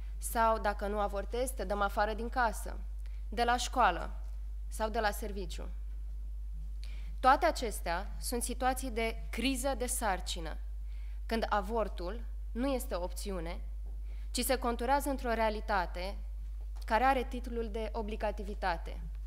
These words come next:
Avortul devine astfel o sentință,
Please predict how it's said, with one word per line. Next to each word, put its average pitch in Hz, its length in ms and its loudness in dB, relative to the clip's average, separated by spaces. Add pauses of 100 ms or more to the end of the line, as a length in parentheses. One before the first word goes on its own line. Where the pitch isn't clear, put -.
(1000)
Avortul 202 680 2 (160)
devine 254 440 2
astfel 202 580 2 (680)
o 233 120 4
sentință, 240 840 2